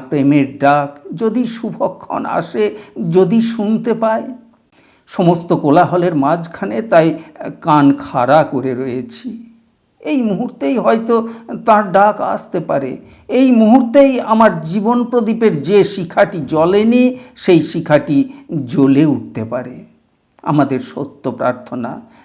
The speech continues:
যা চিরদিন অন্তরের এক প্রান্তে অপেক্ষা করে রয়েছে, সেই প্রার্থনা আজ জাগুক। অসত মা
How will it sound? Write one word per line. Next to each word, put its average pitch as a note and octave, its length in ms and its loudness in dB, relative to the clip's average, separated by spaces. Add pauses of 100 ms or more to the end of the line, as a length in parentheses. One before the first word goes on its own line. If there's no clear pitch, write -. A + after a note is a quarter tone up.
(100)
যা F3+ 440 2
চিরদিন F#3+ 560 0 (160)
অন্তরের F#3+ 760 2
এক F#3 460 0
প্রান্তে A3+ 460 2
অপেক্ষা E3+ 520 2
করে C#3+ 300 -2
রয়েছে, B2+ 540 -4 (400)
সেই D3+ 300 0
প্রার্থনা B2+ 600 -4
আজ A2 320 -6
জাগুক। A2 560 -6 (540)
অসত C3 420 -8
মা B2 500 -6